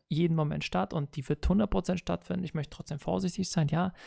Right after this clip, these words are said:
ich bin hundert Prozent davon überzeugt, dass es die Entrückung sein wird, die passieren wird.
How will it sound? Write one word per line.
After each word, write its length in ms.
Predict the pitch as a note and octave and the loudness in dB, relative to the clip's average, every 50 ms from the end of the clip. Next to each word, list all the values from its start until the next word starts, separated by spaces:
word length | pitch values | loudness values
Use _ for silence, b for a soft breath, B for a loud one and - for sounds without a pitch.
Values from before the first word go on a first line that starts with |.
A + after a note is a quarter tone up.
| B B B B B | B B B B B
ich 160 | B D#3 - - | B -6 -4 0
bin 140 | - C3+ | 2 4
hundert 220 | C3+ D#3+ F3 F#3 - | 6 6 4 4 2
Prozent 320 | - E3 - E3+ D#3 - | 0 0 0 0 0 0
davon 220 | D#3 - - D3+ D3 | -2 -2 -2 -2 -2
überzeugt, 580 | C#3+ D3 C#3+ - - - C#3+ C#3+ C#3+ - - | 0 -2 -2 -4 -4 -4 -2 -2 -2 -4 -6
dass 120 | C#3 C#3 - | -6 -4 -4
es 140 | D3 - | -6 -6
die 140 | - - D#3+ | -6 -8 -6
Entrückung 480 | - - C3+ - - D#3 - F3+ F3 E3+ | -4 -4 -2 0 -2 0 2 2 2 4
sein 240 | E3+ E3+ F3 E3+ E3 | 4 4 4 4 2
wird, 240 | F3 F3+ F3 - | 2 0 0 -2
die 40 | F3 | -2
passieren 460 | - - D#3 D#3 - - D#3+ D#3 D3+ | 0 0 0 0 0 -2 -2 -2 -2
wird. 180 | D#3 D3+ D3 - | -2 -2 -4 -4